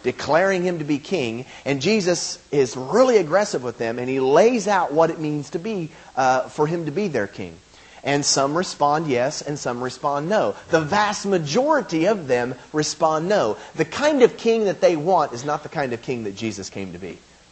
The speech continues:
And the kind of king that Jesus wants to be in their life is not the kind of king they're looking for.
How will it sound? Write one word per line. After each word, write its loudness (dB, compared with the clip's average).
And 6
the 4
kind 2
of -2
king 4
that 2
Jesus 0
wants -4
to -12
be 0
in 0
their 2
life 2
is -10
not -4
the -14
kind -6
of -8
king -6
they're -2
looking -8
for. -16